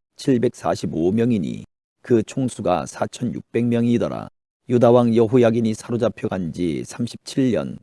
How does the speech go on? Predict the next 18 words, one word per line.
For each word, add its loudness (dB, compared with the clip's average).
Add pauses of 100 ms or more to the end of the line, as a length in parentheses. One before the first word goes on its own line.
(140)
곧 -4 (320)
바벨론의 2
에월무로닥 2
왕의 -4
즉위 -2
원년 -2 (200)
열두째 -2 (100)
달 0
스물다섯째 -6
날, -4 (400)
그가 2
유다의 2
여호야긴 4
왕의 0
머리를 2
들어주었고 -2 (280)
감옥에서 -4
풀어주었더라. -2